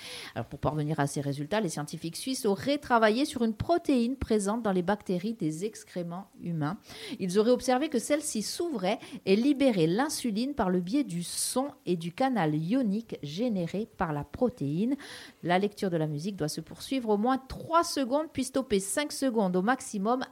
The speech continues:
avant de reprendre. Là, on l'a laissé filer. Hein, parce que ça fait du, ça fait vraiment mal au cœur de couper du Queen.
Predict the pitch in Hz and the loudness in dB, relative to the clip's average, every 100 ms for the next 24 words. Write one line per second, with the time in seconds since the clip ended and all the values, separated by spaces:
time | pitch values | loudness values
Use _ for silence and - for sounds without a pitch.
0 | - 220 214 196 220 285 196 180 180 165 | -2 0 0 -2 -4 -4 -2 0 0 -2
1 | - 196 254 - - - 185 233 180 180 | 0 0 0 -6 -14 0 2 4 2 2
2 | 185 240 - 233 - 196 165 240 - _ | 2 0 -4 -8 -4 -2 -2 -4 -16 _
3 | 160 202 - - 156 156 143 165 156 165 | -12 -12 -16 -12 -10 -8 -10 -10 -6 -6
4 | 156 - 151 135 - 160 151 160 139 - | -8 -8 -8 -8 -10 -8 -4 -2 -2 0
5 | 170 123 160 156 160 143 - 233 262 | 0 -2 -6 -2 -2 -2 -2 -2 -2